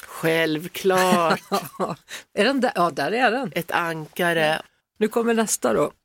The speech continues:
Speaker 2: Ostkrok eller ostbåge?
Speaker 1: Absolut ostkrok.
Speaker 2: Läppglans eller tassel eller tofs?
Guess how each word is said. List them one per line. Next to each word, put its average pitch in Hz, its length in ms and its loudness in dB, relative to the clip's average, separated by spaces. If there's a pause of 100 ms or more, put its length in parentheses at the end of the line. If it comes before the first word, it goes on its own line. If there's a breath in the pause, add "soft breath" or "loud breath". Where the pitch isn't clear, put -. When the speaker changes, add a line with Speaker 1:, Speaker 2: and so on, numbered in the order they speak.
(120)
Speaker 2:
Ostkrok 262 880 0
eller 202 280 2
ostbåge? 180 800 -2 (480)
Speaker 1:
Absolut 180 1040 -2
ostkrok. - 1120 -4 (300)
Speaker 2:
Läppglans 226 960 -2
eller 208 220 -2
tassel - 580 -2 (320)
eller 143 100 -6
tofs? - 560 -10